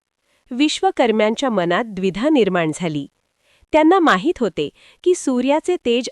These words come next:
अत्यंत प्रखर आहे, जरी शिवांनी ते विभाजित केले असले तरी. आपली कन्या ते तेज सहन करू शकेल का, हा प्रश्न त्यांच्या मनात निर्माण झाला. तरीही सूर्याशी नाते जोडणे हा मोठा सन्मान होता.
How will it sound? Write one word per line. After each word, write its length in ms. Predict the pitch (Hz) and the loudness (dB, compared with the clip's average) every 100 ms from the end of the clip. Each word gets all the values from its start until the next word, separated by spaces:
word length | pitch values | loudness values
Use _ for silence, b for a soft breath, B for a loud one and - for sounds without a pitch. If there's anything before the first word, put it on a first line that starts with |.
| - | -8
अत्यंत 500 | - _ 254 302 392 | -8 _ 0 2 0
प्रखर 400 | - 185 - 175 | -2 -4 -2 -4
आहे, 280 | 156 156 135 _ _ _ | -4 -6 -10 _ _ _
जरी 300 | 185 202 202 | 0 0 0
शिवांनी 500 | 220 214 185 185 214 233 | -4 -2 -2 0 -2 -4
ते 120 | 277 | -4
विभाजित 480 | 214 170 170 185 247 - | -2 -4 -2 -4 -4 -2
केले 280 | 190 180 180 | -2 0 -2
असले 340 | 165 202 220 - | -2 -4 -4 0
तरी. 260 | 220 165 139 _ _ _ _ _ _ _ | -2 -2 -8 _ _ _ _ _ _ _
आपली 320 | - 277 320 392 | 0 2 2 0
कन्या 300 | 330 302 311 330 | 2 2 2 0
ते 100 | 339 | -4
तेज 360 | - 233 233 240 | -2 -2 -2 -6
सहन 360 | - 185 214 233 | -6 -4 -2 0
करू 200 | 190 190 | 0 -2
शकेल 400 | - 180 196 254 - | -4 -4 -2 -4 -2
का, 140 | 220 302 b b | -4 -4 b b
हा 140 | - 349 | -2 -2
प्रश्न 400 | - 302 - 359 | 2 0 0 -2
त्यांच्या 340 | 254 196 185 269 | 0 -2 -2 -2
मनात 400 | 214 180 233 - | 0 -2 -4 0
निर्माण 380 | 214 185 170 160 | 0 0 -2 -2
झाला. 300 | 165 170 143 - _ _ _ _ _ _ | -4 -4 -6 -10 _ _ _ _ _ _
तरीही 360 | 214 196 190 240 | 0 0 -2 -4
सूर्याशी 600 | - 190 175 185 - 254 | -4 -4 0 0 0 -2
नाते 400 | 214 151 - 196 | -2 -4 -2 -2
जोडणे 420 | 180 165 170 196 - B B | -2 -2 0 -2 -4 B B
हा 140 | 349 | 2
मोठा 400 | 320 233 - 320 | 4 4 2 -6
सन्मान 460 | 370 202 175 185 277 | -4 -2 0 0 0
होता. 340 | 220 175 156 | -2 -2 -4